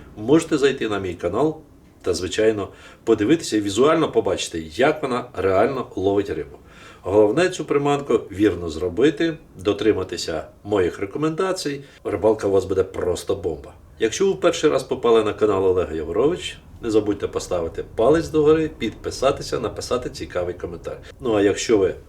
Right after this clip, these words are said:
поділитеся цим відео, то, звичайно, це буде взагалі дуже суперово. Для того, щоб зробити цю приманку, варто знайти матеріал. Матеріал я використовую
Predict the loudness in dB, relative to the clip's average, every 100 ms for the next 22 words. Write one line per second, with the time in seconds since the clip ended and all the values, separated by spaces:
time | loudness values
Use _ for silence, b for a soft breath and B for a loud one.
0 | -8 -4 -2 2 6 4 2 -2 0 0
1 | 2 4 4 2 -2 -2 0 0 0 0
2 | -4 -2 -4 -2 -2 -2 -2 -4 -6 -10
3 | -10 -10 -12 -12 -10 -10 -12 -18 _ _
4 | 0 2 4 4 4 2 4 4 4 0
5 | -2 0 2 4 2 2 4 4 2 B
6 | B -2 4 6 6 4 2 2 0 0
7 | 0 0 0 0 0 -2 -4 -2 0 2
8 | 0 -2 -8 -6 -2 2 4 6 6 4
9 | 2 2 2 0 -4 -2 2 4 4 2